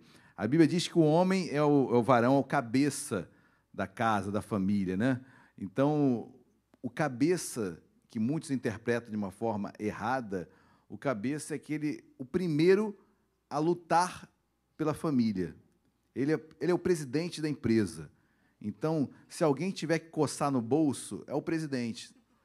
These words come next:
em prol da empresa. Em outras palavras, o cabeça, que alguns colocam como aquele soberano, muito pelo contrário, é o primeiro a renunciar.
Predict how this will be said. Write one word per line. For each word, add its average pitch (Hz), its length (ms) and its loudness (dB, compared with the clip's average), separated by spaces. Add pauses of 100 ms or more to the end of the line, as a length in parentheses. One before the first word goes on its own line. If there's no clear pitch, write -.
(440)
em 165 120 -4
prol 208 280 6
da 190 120 0
empresa. 113 600 0 (760)
Em 202 120 4
outras 208 320 4
palavras, 127 800 4
o 196 100 -4
cabeça, 165 680 0
que 135 80 -6
alguns 139 340 -2
colocam 135 480 -4
como 104 160 -6 (220)
aquele 127 400 -8
soberano, 120 560 -6
muito 170 240 -10
pelo 190 120 -8
contrário, 113 560 -6 (380)
é 131 60 -6
o 143 40 -4
primeiro 156 380 -4
a - 20 -8
renunciar. 160 540 -10